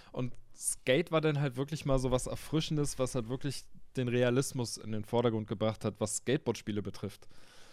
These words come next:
So, weil einfach die Möglichkeit, mit dem rechten Stick irgendwie wirklich irgendwelche, irgendwelche Bewegungen auszuführen und dementsprechend auch den, den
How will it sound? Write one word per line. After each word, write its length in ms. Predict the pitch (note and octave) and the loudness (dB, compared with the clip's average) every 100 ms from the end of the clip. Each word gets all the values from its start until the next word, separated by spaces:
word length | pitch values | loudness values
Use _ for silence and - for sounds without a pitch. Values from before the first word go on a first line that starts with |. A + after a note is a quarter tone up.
| - - - | -18 -18 -10
So, 300 | A2+ A2+ G#2 - | 0 0 0 -4
weil 240 | A#2 C3 - | 0 0 2
einfach 320 | C3 C#3+ D3 | -2 0 0
die 100 | C#3 | 2
Möglichkeit, 540 | C#3+ D3+ - C#3+ C3+ | 2 2 2 4 4
mit 100 | C#3 | 0
dem 80 | C3 | 2
rechten 320 | C3 D#3+ - | 2 2 -2
Stick 380 | - D#3 D#3+ - | 0 2 2 0
irgendwie 280 | C3 C3 B2+ | -4 -2 0
wirklich 360 | C#3+ D3+ C#3 | 0 2 -2
irgendwelche, 460 | - C#3 C#3+ C#3 C#3+ | -2 -2 0 0 4
irgendwelche 640 | C3+ C3 B2+ - D3 - B2+ | 4 4 2 0 -2 -2 -4
Bewegungen 520 | A2+ A#2+ C3+ C#3+ C3 | -2 0 2 2 2
auszuführen 600 | B2 - - - B2 A#2 | 0 0 -6 -2 0 0
und 120 | A2 | 0
dementsprechend 520 | B2 B2+ - A#2+ B2+ | 0 2 0 0 2
auch 160 | A2 A#2 | 0 2
den, 460 | A#2+ A#2 A2+ A2 - | 0 0 0 -4 -2
den 460 | A2+ A2 G#2+ G#2 | -2 -2 -6 -8